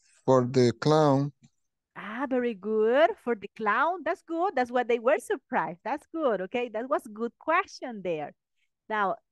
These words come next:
Speaker 2: look, we have another exercise here. The one we're going to fill in together. It's to complete these conversations.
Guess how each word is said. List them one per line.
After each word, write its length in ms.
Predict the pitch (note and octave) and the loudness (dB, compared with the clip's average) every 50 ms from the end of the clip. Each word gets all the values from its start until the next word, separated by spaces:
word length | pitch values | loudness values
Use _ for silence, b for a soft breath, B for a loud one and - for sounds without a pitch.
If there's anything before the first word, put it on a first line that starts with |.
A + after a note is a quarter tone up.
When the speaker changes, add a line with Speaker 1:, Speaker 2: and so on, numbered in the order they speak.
| - C4+ | -14 -6
Speaker 2:
look, 340 | D4+ E4 D#4+ A#3+ F#3+ G3+ F3+ | 0 2 2 2 2 -2 -4
we 180 | G#3 C4 D4 C4+ D#4+ | -8 -8 -6 -4 -2
have 140 | E4+ F4+ F4+ | -2 0 0
another 420 | D#4+ D#4+ D#4 D4+ D4 D4 D#4 C#4 - | -2 -4 -6 -6 -4 -2 -4 -4 -2
exercise 800 | - C4 D4 F#4 - - - D4+ D4 - - - A3+ G3 F3+ G3 - _ _ - | -4 -4 -4 -4 -6 -8 -10 -10 -10 -8 -6 -4 -4 -4 -4 -8 -14 _ _ -14
here. 260 | F3+ D3+ B2+ - - _ _ _ _ - | -12 -12 -12 -12 -14 _ _ _ _ -12
The 80 | F#3+ F#3 | -12 -8
one 220 | F3 G3+ G#3+ A#3+ | -6 -6 -6 -6
we're 160 | A#3 A3+ G#3 F#3+ | -6 -6 -6 -6
going 200 | F#3+ F#3+ G#3 G3+ | -8 -10 -10 -10
to 100 | - A3 - _ - | -14 -14 -14 _ -4
fill 240 | A3 G3+ G3+ F#3+ D#3+ | -4 -2 -2 -2 -4
in 280 | G#3+ G#3 F#3+ F#3+ F#3+ F#3 _ - - _ _ _ - | -4 -6 -6 -6 -10 -18 _ -20 -20 _ _ _ -16
together. 540 | - C4+ C4 D#4+ F#4 G#4+ G4+ A3 D3 C3 D3+ _ _ _ _ _ _ _ _ _ _ _ _ _ _ _ _ _ _ _ _ _ _ _ _ _ _ _ _ _ _ | -16 -10 -4 -2 -2 -2 -2 -4 -8 -8 -10 _ _ _ _ _ _ _ _ _ _ _ _ _ _ _ _ _ _ _ _ _ _ _ _ _ _ _ _ _ _
It's 160 | B3+ A#3+ - - | -20 -18 -12 -12
to 100 | F4 D#4 | -10 -6
complete 540 | - E4+ D4 C#4 - - D#4 D#4+ F4 F4 _ _ _ _ _ A3 | -4 -4 -4 -4 -4 -10 -8 -8 -8 -8 _ _ _ _ _ -10
these 260 | D4 D4+ D4 - - _ | -10 -8 -8 -10 -14 _
conversations. 1300 | - D4+ C4 A#3+ G#3+ G3+ F#3 F#3 - - - A3 A3 A#3 G#3 - - E3+ C3+ - - - - - - | -8 -8 -8 -4 -4 -4 -4 -4 -6 -2 0 0 0 0 -2 -8 -10 -10 -10 -12 -14 -20 -20 -20 -20